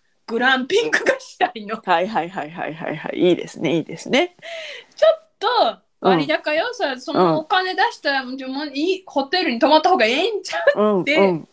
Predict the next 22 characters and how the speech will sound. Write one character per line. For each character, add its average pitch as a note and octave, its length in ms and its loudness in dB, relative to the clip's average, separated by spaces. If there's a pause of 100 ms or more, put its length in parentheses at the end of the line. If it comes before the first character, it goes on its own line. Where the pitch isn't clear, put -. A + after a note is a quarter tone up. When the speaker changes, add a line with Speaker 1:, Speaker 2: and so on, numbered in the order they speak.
Speaker 1:
思 A#3+ 280 2
う A#4+ 320 2
け G#3+ 160 -4
ど、 B3 360 4
Speaker 2:
う A3+ 280 4
ん。 C#3 120 -10 (540)
Speaker 1:
で D#4+ 100 -6 (200)
も、 F4 420 2
Speaker 2:
う G3+ 240 4
ん。 D3 100 -12 (380)
Speaker 1:
そ F4 160 2
の、 C4 160 0 (280)
一 B3 200 6 (220)
か D4+ 180 2
ら A3+ 460 2
Speaker 2:
う G#3+ 120 0
ん。 F3 240 -2 (760)
Speaker 1:
テ C4 180 -4
ン C#4 160 -6
ト G#3 300 -2
揃 G#3+ 420 0
え、 D#3+ 240 0